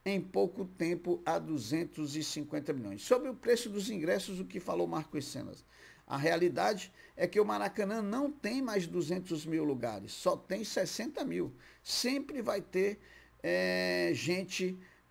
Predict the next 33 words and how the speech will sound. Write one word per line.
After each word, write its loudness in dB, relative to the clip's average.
é, 6
de -2
fora 4
das -2
partidas. -6
Não 0
é 4
só 2
dinheiro. 0
Às 0
vezes 6
se -2
opta 2
pelo 4
menor 0
lucro -2
ou 10
até 0
o 2
próprio 8
prejuízo 2
para 4
se -2
ter 4
uma -2
arquibancada 0
que -2
seja 4
inclusiva. 0
O 4
apelo 4
do -2
João, 2